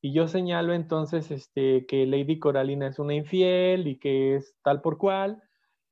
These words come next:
y, y yo me escudo en, en mi perfil, ¿no? En decir, "Ah, no, yo no lo hago,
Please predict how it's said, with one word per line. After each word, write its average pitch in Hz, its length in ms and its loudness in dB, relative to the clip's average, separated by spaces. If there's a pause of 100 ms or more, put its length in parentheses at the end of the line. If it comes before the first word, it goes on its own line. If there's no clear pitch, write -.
y, 170 600 -2
y 156 320 -4
yo 190 320 4
me 165 140 -2
escudo 180 600 2
en, 135 360 -4
en 131 220 -4
mi 135 100 -2
perfil, 139 420 -2
¿no? 135 160 -2
En 131 60 -4
decir, 151 420 0
"Ah, 135 160 -2
no, 143 80 0
yo 135 160 0
no 190 100 0
lo 180 140 2
hago, 151 400 -4